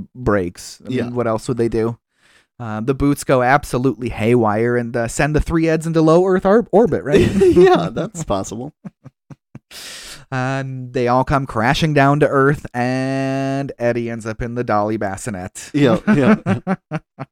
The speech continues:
Speaker 1: Uh, man, and then for me, the best line of that epi-, of that, uh, segment, eh, probably the best line of the whole episode for me, is at the very end when, uh, Ed says, "You know what, Double D?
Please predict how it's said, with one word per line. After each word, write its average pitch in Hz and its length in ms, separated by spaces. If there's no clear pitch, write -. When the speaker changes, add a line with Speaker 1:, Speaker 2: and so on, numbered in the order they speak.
Speaker 1:
Uh, 139 500
man, 127 300
and 143 100
then 139 100
for 151 160
me, 139 380
the 127 120
best 120 340
line 120 360
of 113 120
that 113 240
epi-, 110 340
of 117 120
that, 117 280
uh, 107 100
segment, 101 720
eh, 147 140
probably 214 340
the 151 80
best 143 220
line 131 120
of 123 80
the 113 100
whole 120 180
episode 104 440
for 104 140
me, 101 160
is 101 160
at 110 160
the 113 60
very 113 340
end 110 320
when, 107 300
uh, 104 200
Ed 110 200
says, 117 320
"You 151 60
know 190 160
what, 233 260
Double 247 240
D? 247 300